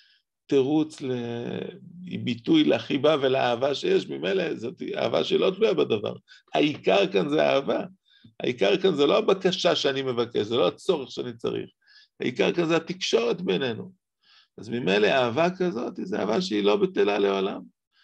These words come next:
למה? מה קורה באהבה כזאת, כמו שברש"י שקראנו? מה, מה זאת אומרת שאני מבקש הכל רק ממנה, והיא מבקשת רק ממני?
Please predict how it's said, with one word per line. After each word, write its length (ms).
למה? 260
מה 200
קורה 260
באהבה 480
כזאת, 320
כמו 180
שברש"י 640
שקראנו? 600
מה, 140
מה 140
זאת 80
אומרת 120
שאני 180
מבקש 300
הכל 200
רק 220
ממנה, 320
והיא 160
מבקשת 440
רק 220
ממני? 420